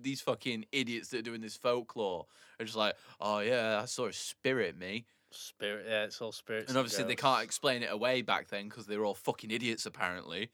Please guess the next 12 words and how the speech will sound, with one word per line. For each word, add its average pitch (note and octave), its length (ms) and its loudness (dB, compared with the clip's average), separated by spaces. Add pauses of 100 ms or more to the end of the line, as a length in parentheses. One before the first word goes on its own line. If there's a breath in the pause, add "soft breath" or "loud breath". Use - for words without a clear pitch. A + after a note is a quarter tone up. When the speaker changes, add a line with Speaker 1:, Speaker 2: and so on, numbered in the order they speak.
(640 loud breath)
Speaker 1:
So D#3 440 8
<laughs> - 40 -10
they G#3 140 10
just G3+ 280 4
basically F#3+ 340 4
just D#3 100 -4
went, D3+ 160 6
"Oh A#2+ 100 6
yeah, G#2+ 180 2
ghosts G2+ 380 -2
are F2 40 -14
real." E2 380 -14